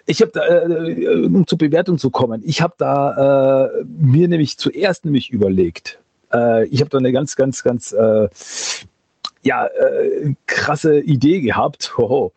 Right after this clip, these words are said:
äh, dass ich mir gedacht hab, okay, der Originalsong ist super, ist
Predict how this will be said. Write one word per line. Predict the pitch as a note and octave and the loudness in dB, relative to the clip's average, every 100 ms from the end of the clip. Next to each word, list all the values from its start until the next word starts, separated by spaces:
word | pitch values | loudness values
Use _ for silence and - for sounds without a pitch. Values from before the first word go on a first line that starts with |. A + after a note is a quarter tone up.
| - - - - | -14 -12 -10 -6
äh, | B2+ B2+ B2 B2 A#2+ | -2 0 0 0 0
dass | - A#2+ | -2 0
ich | |
mir | C3+ B2+ | 2 2
gedacht | C3 C#3 - | 2 0 -2
hab, | - | -2
okay, | - F#3 C#3+ E2+ - _ _ _ - | 0 2 0 -2 -8 _ _ _ -2
der | C#3 | 0
Originalsong | D3 F3+ F3 F3+ G3 G3 - D#3+ G3 - _ _ | 0 0 0 2 0 0 0 0 0 -2 _ _
ist | F3 F#3 - | -2 -2 -4
super, | - F3+ F#3+ - - - _ _ - | 0 2 2 0 -6 -10 _ _ -2
ist | C3 B2 - | -2 -4 -12